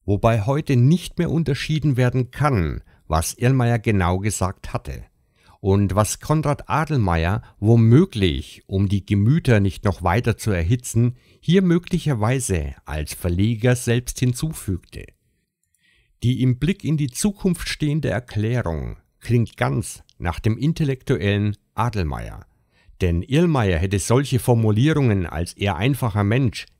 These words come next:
sicherlich nicht verwendet. Eine mögliche Erklärung für ein falsches Datum könnte eben in der Selbstausdeutung von Erlmeier,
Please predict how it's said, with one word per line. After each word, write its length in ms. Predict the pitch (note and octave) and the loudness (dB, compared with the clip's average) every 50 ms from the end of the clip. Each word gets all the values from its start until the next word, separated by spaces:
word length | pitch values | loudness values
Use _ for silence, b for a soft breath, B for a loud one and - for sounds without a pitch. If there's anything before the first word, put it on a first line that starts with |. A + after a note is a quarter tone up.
| _ - | _ -10
sicherlich 560 | - - C#3+ D3 - D3+ C3 C3 B2+ - - | -4 -2 0 0 2 0 0 0 -2 0 0
nicht 220 | B2+ B2+ - - | -2 -2 -2 -4
verwendet. 640 | - C3+ A#2+ A2 B2 C3+ C#3 A#2 F2+ C#2+ - - - _ _ _ _ _ _ _ _ _ _ _ _ _ _ _ _ _ _ - | -2 -2 0 0 0 -2 -2 -4 -6 -6 -8 -12 -20 _ _ _ _ _ _ _ _ _ _ _ _ _ _ _ _ _ _ -2
Eine 260 | F#2+ G2+ A2+ A#2+ A#2+ | 0 2 4 4 4
mögliche 500 | A#2+ B2+ D3 D3+ - - E3+ C#3 - C#3 | 6 4 4 2 0 -4 -4 -4 -2 -2
Erklärung 580 | G2 - - - B2+ C#3 D#3 D#3+ C#3+ A#2 F#2+ E2+ | -4 -4 -4 -4 -2 -2 -2 -2 0 -2 -2 -2
für 160 | - G2 G2 | -2 -2 -2
ein 120 | G2+ G#2 | -2 -2
falsches 480 | - - A#2+ C3+ C#3 - C#3 A#2 - - | -2 -2 -2 -2 -2 -4 -6 -6 -6 -6
Datum 540 | - F#2+ G2 - - - G2+ G2+ B2 B2+ b b b b b b b | -6 -6 -6 -6 -6 -4 -2 -2 -2 -4 b b b b b b b
könnte 260 | - A#2+ B2 B2 B2 B2+ | 2 2 2 4 2 0
eben 320 | F#2+ B2 C#3 C3 C#3+ C#3 | -2 -2 -2 0 0 -2
in 160 | - - B2 | 0 0 0
der 140 | A#2 A2+ G#2 | 2 0 0
Selbstausdeutung 1500 | - - B2+ C#3 D#3 - - - - - - - _ _ - F#2+ A#2+ C#3+ - - - - F2 D#2+ D#2 - D#2+ D#2 D#2 D#2 D#2+ | -2 -2 -2 -4 -4 -4 -8 -12 -12 -14 -20 -20 _ _ -4 -2 -2 -2 -2 -6 -6 -4 -4 -4 -4 -6 -6 -6 -6 -6 -6
von 220 | - F#2 F2+ E2+ | -4 -6 -6 -4
Erlmeier, 580 | F#2 G#2+ A2 A2 G#2 G2+ G2+ G#2+ A#2 A#2+ B2 | -4 -4 -2 -2 -2 -2 -2 -2 -4 -4 -6